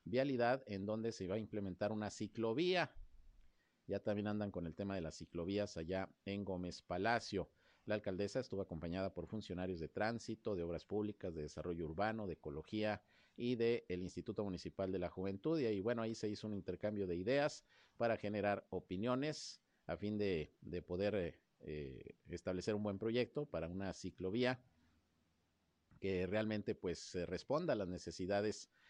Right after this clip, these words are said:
de los ciclistas para circular por las principales arterias viales de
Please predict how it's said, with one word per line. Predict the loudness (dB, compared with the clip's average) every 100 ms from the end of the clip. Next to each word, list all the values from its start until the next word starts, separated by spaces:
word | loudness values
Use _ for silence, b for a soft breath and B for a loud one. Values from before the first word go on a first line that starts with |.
| b -4
de | 0
los | 0 -2
ciclistas | -2 -2 0 0 0
para | -2 -2
circular | -4 -6 -2 2 2 0 b b b
por | 0 2
las | 2 -2
principales | -6 -8 -2 0 0 -2 -2
arterias | -4 -2 0 0
viales | 2 2 2 -2 -6 -14 _ _ _ _
de | -2 2 4 4